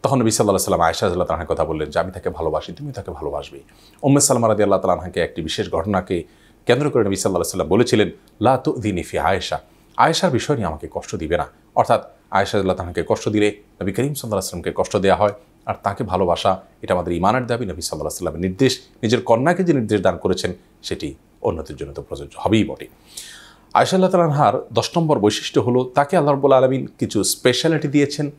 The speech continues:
যেগুলো অন্য কারোর হয়নি। এই স্বাতন্ত্র্যগুলো একান্তই তার। তন্মধ্যে একটি হলো নবী সাল্লাল্লাহু আলাইহি সাল্লাম, আহ, অন্য স্ত্রীদের মধ্য থেকে তাকে সবচেয়ে বেশি ভালোবাসতেন, বিভিন্ন হাদিস থেকে এটি জানা যায়। আহ, আরেকটি হলো যে নবী সাল্লাল্লাহু আলাইহি সাল্লাম তিনি ছাড়া অন্য কোনো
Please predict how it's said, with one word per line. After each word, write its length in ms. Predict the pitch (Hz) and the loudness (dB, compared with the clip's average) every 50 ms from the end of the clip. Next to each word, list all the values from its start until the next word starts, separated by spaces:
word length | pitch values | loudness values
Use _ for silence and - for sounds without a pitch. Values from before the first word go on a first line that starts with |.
| _ _ - _ - | _ _ -20 _ -4
যেগুলো 260 | 107 110 101 101 95 | -2 0 2 2 2
অন্য 200 | 90 92 85 82 - | 2 0 -2 -4 -2
কারোর 400 | - 87 85 95 101 104 104 - - _ _ _ _ - | 0 0 0 2 0 -2 -4 -6 -12 _ _ _ _ -2
হয়নি। 320 | - 139 143 113 85 - - _ _ _ _ _ _ | 2 2 2 2 0 -6 -12 _ _ _ _ _ _
এই 280 | - 143 117 113 117 - - | 2 2 2 2 0 -2 -4
স্বাতন্ত্র্যগুলো 640 | - - 117 - 160 143 131 - 143 131 151 127 | 0 0 0 0 0 -2 -2 -2 -2 2 2 2
একান্তই 440 | 87 - - 147 160 156 - 113 - | 2 2 0 -2 -2 0 0 -2 -2
তার। 220 | - 78 - - - _ _ _ _ _ _ _ | -2 -4 -8 -8 -12 _ _ _ _ _ _ _
তন্মধ্যে 280 | - 113 120 117 117 123 | 0 2 2 0 0 2
একটি 280 | 117 107 95 - - | 2 2 0 0 -2
হলো 120 | 120 107 104 | -2 0 0
নবী 140 | 98 98 101 | 0 -2 -2
সাল্লাল্লাহু 480 | - - 107 98 95 95 - 101 95 | -2 -2 0 0 0 -2 -2 -2 -2
আলাইহি 140 | 90 87 - - _ _ _ _ _ _ _ _ _ _ | -2 -4 -6 -12 _ _ _ _ _ _ _ _ _ _
সাল্লাম, 100 | - 90 | 2 2
আহ, 180 | 78 147 - - | 2 2 0 0
অন্য 160 | 113 107 95 | 0 0 0
স্ত্রীদের 320 | - - - 131 127 123 | 0 2 2 2 4 4
মধ্য 200 | 117 107 95 92 | 2 2 0 0
থেকে 240 | 95 98 101 - 180 | -2 -4 -4 -6 -4
তাকে 220 | 175 - - - 135 | -4 -4 -4 -4 -6
সবচেয়ে 280 | - 156 151 - 139 | -8 -4 -4 -4 -4
বেশি 140 | 110 - 117 | -2 0 0
ভালোবাসতেন, 460 | 107 - 110 92 87 - - - 85 | 2 2 2 2 2 0 -2 -6 -8
বিভিন্ন 560 | 85 - _ _ _ _ _ - 101 98 92 | -8 -10 _ _ _ _ _ -6 -4 -2 -2
হাদিস 220 | - 95 101 113 - | 0 0 0 0 0
থেকে 140 | - 95 90 | -2 -2 -4
এটি 100 | - 87 | -2 0
জানা 200 | 90 85 78 76 | 0 0 0 0
যায়। 140 | 80 78 76 - - _ _ - - - - - _ - | -2 -4 -4 -6 -14 _ _ -20 -20 -20 -20 -12 _ -2
আহ, 340 | 82 78 76 - - - | -2 0 0 -2 0 2
আরেকটি 220 | 117 120 113 - 123 | 0 0 2 0 -2
হলো 120 | 110 127 | -2 0
যে 100 | 117 113 | 0 2
নবী 140 | 107 104 107 | 2 2 0
সাল্লাল্লাহু 460 | 107 - 123 110 107 107 98 - - | 0 0 0 2 2 2 2 0 -2
আলাইহি 280 | 104 101 104 101 101 101 | 0 0 0 0 0 -4
সাল্লাম 200 | 110 - _ _ _ _ _ | -8 -12 _ _ _ _ _
তিনি 180 | - 139 165 160 | 2 2 2 2
ছাড়া 220 | - - 117 98 | 2 2 2 2
অন্য 280 | - - 110 104 101 95 | 2 2 0 0 -2 -2
কোনো 280 | - 101 101 101 98 | -2 -2 -2 -2 -4